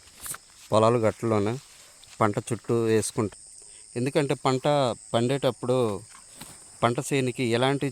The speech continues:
చీడ పురుగు అనేది పట్టకుండా అయితే ఈ బంతి పువ్వులు అనేది వేస్తారు. ఎందుకంటే ఇవి ఆకర్షణీయంగా ఉంటాయి కాబట్టి ఈ కీటకాలు అనేవి ఎక్కువగా ఈ పువ్వుల్లోకి వచ్చి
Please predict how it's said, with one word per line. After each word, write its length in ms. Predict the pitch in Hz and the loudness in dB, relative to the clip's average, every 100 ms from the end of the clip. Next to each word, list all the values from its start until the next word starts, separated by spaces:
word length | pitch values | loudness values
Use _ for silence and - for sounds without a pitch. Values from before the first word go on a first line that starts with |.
| - | -4
చీడ 180 | 127 127 - | -2 0 -2
పురుగు 220 | 123 120 | -2 0
అనేది 200 | 120 120 123 | 0 -2 -2
పట్టకుండా 440 | 120 - - 127 120 | -2 -4 -4 -4 -2
అయితే 220 | 113 127 123 95 117 - - - - - | -4 -2 -2 -4 -8 -18 -20 -20 -20 -12
ఈ 40 | 110 98 | -6 -2
బంతి 200 | 113 120 | -4 -4
పువ్వులు 240 | 135 127 123 | -4 -2 0
అనేది 240 | 113 117 123 | -2 -4 -2
వేస్తారు. 460 | 113 113 - 107 117 - - - - - - 117 | -2 -2 -6 -6 -6 -12 -20 -20 -20 -20 -12 -6
ఎందుకంటే 380 | 123 151 160 165 143 | -4 -2 0 0 0
ఇవి 200 | 139 143 135 139 - - 120 | 0 0 0 -4 -10 -2 2
ఆకర్షణీయంగా 760 | 127 151 127 151 139 139 135 139 123 | 4 2 -2 0 0 2 2 2 2
ఉంటాయి 260 | 123 139 127 | 0 -2 2
కాబట్టి 400 | 123 117 117 131 117 117 - - - - 127 | 2 2 -2 -2 -4 -6 -10 -20 -20 -6 -6
ఈ 40 | - | -2
కీటకాలు 480 | 131 143 160 151 139 | 0 0 2 2 2
అనేవి 320 | 127 123 131 110 104 - - - - 120 | 0 0 0 -2 -4 -12 -20 -20 -8 -6
ఎక్కువగా 380 | - 135 143 165 - 131 | -2 -2 0 -2 -2 -6
ఈ 40 | - | -4
పువ్వుల్లోకి 480 | 123 135 135 131 - | 0 0 2 0 -2
వచ్చి 260 | 117 - 180 | -6 -6 -6